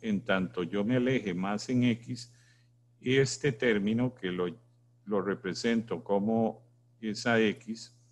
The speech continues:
tiende a un valor mucho menor a uno.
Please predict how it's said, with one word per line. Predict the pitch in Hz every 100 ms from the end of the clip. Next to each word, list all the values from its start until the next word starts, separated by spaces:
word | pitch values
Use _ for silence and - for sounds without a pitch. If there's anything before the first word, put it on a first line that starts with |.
| _ _ _ _ _ _ _ _ _
tiende | - 117 110 107 113 120
a | 104
un | 98 98
valor | 107 98 104 95
mucho | 101 - 85
menor | 82 82 82
a |
uno. | 87 165 151